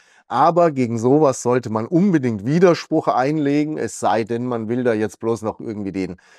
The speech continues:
den Verlust steuerlich geltend machen. Aber eine Wertlosausbuchung und dass die da vorgenommen werden, das zeigt eigentlich wieder mal nur, dass die Broker von der Sache hint und vorn keine Ahnung haben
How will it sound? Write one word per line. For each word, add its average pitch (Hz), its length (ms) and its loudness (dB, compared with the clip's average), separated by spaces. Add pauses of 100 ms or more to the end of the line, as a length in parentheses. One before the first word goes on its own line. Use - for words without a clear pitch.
(140)
den 98 80 -8
Verlust 131 500 4
steuerlich 127 640 2
geltend 113 320 2
machen. 92 320 -10
Aber 165 460 2 (360)
eine 113 220 -6
Wertlosausbuchung 143 1500 2
und 98 160 -4
dass 139 160 2
die 131 120 -2
da 104 160 0
vorgenommen 117 760 2
werden, 98 260 -2
das 104 200 -6
zeigt 123 380 -2
eigentlich 113 460 -6
wieder 139 240 0
mal 110 200 -2
nur, 120 220 -2
dass 107 200 -4
die 110 160 -6
Broker 120 540 2
von 113 220 -8
der 107 160 -2
Sache 92 280 -6
hint 156 400 -4
und 117 180 -6
vorn 107 300 -2
keine 95 320 -4
Ahnung 135 400 0
haben 117 340 0